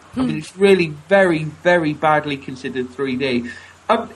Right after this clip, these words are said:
is it because it's rushed, or is it because they went to cheap people, or is it because they just ended up with people who didn't know what they were doing, or is it just because the people who were doing it knew that it wouldn't matter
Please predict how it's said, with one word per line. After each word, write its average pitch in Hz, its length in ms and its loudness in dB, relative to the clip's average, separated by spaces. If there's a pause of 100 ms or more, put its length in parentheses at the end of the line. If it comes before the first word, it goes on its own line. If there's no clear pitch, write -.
is 254 140 -2
it 330 80 -4
because 285 260 -2
it's 226 180 -4
rushed, 214 440 2
or 196 80 2
is 208 100 2
it 220 80 -2
because 196 220 -6
they 190 80 2
went 190 180 0
to - 60 -20
cheap - 300 -8
people, 190 360 0
or 180 140 4
is 190 100 0
it 247 80 -2
because - 240 -4
they 180 120 2
just 202 380 0
ended 180 280 4
up 170 80 4
with - 100 -2
people 160 260 -2
who 135 80 0
didn't 151 300 -2
know 135 120 4
what 131 160 2
they 127 100 4
were 127 100 2
doing, 170 440 4
or 139 220 2
is 139 120 -2
it 131 100 -6
just - 180 -6
because 135 280 -6
the 131 60 -2
people 151 500 2 (400)
who 147 200 6
were 127 360 6
doing 151 340 4
it 135 220 2
knew 175 320 6
that 127 180 4
it 120 120 0
wouldn't 123 280 -2
matter 117 400 -2